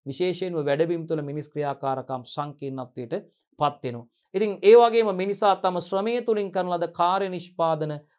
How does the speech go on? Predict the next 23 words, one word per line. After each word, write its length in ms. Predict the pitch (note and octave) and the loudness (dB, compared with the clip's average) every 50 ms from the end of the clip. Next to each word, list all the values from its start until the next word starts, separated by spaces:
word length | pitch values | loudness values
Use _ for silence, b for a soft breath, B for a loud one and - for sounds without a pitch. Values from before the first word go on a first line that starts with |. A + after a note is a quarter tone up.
| _ _ _ | _ _ _
අවශ්‍යතා 640 | - F#3 G3+ A3+ A#3+ A#3+ - - B3 B3 A#3 A3+ G#3+ G#3 | 4 6 6 6 4 2 0 -2 0 2 4 4 4 4
සපුරාලීමට 800 | - G3+ F#3 F#3 G3+ G#3 G#3 G3+ G3+ G3 F#3+ F#3+ F#3 F#3 E3+ E3+ | 2 0 0 2 2 2 4 4 4 4 2 0 -2 -2 -4 -4
ප්‍රමාණවත් 640 | E3 F3+ F3+ F3+ F#3 F#3 F3+ F3+ F3 E3+ E3 D#3 D#3 | -4 -2 -2 -2 -2 -2 -2 -2 -2 -2 -2 -2 -2
නොවීමත් 520 | D#3+ E3 F#3 G#3+ A3+ G#3 E3+ C#3+ C3+ - - _ _ _ _ - | -2 -2 0 0 0 -2 -2 -4 -6 -6 -10 _ _ _ _ -6
සමග 320 | - - F3 E3+ D#3+ D#3 D#3 D3+ D3 D3+ b b b | -2 0 0 2 2 0 0 -2 -2 -6 b b b
ශ්‍රමය 360 | b - - G3+ G3+ G#3 A3 G#3 | b -2 2 2 4 4 2 0
මගින් 320 | G#3 G3 F#3+ F#3 F#3 F#3 F3+ F3 | 0 0 -2 -2 -4 -6 -8 -4
කළ 220 | F#3 F#3+ F3+ F#3 F3+ | -2 0 0 0 0
ලද 240 | F3+ F3 E3+ E3+ E3 | -2 -2 -4 -4 -2
කටයුතු 460 | E3 E3+ E3+ E3+ F#3+ F3+ F3 F3 F3+ | 0 -2 -2 0 -2 -4 -4 -4 -4
වල 120 | E3+ E3+ D#3+ | -4 -4 -4
කාර්යක්ෂමතාව 960 | - F3 F3+ G3 G#3+ A#3 A#3+ A#3+ A#3 A#3+ - G#3 G3 G3+ F#3 F#3 F3 F3 E3+ | -4 -2 0 2 4 4 4 4 4 2 -2 -4 -4 -2 0 2 2 4 4
වැඩි 200 | E3 D#3 D#3 D#3+ | 2 0 -2 -2
කර 160 | D#3+ D#3 D#3 | -4 -4 -4
ගැනීම 320 | D3+ D3+ D3+ D3 C#3+ C#3+ C3+ | -4 -4 -6 -8 -10 -12 -12
සඳහා 320 | - - D3 D3 C#3+ C#3 C#3 | -12 -10 -8 -6 -4 -4 -4
දරුවනි 400 | D3 D3 C#3+ C#3 C#3 C#3 C#3 C3+ C3+ b b b b b b - | -4 -6 -4 -4 -6 -6 -8 -10 -12 b b b b b b -10
විවිධ 400 | A#2+ C3+ D#3 E3+ F3+ F3 D#3+ E3+ | -4 -2 -2 -2 0 0 0 0
යන්ත්‍ර 320 | D#3+ D3 D3+ D#3 D3+ D#3 | 0 0 -2 -4 -6 -8
සූත්‍ර 380 | C#3+ - D#3 D3 C#3 C3+ - C#3+ | -8 -6 -6 -6 -6 -6 -6 -6
නිර්මාණය 540 | C#3 C#3 C3+ C#3 C#3 C#3 C#3 C3+ C3+ C3+ C3 | -6 -6 -6 -6 -6 -6 -6 -6 -8 -8 -8
කරගෙන 320 | C#3 C3 B2+ B2+ B2+ B2 | -8 -8 -8 -8 -10 -10
තියෙනවා. 320 | B2 B2+ B2+ B2 B2 B2 | -10 -10 -10 -10 -12 -14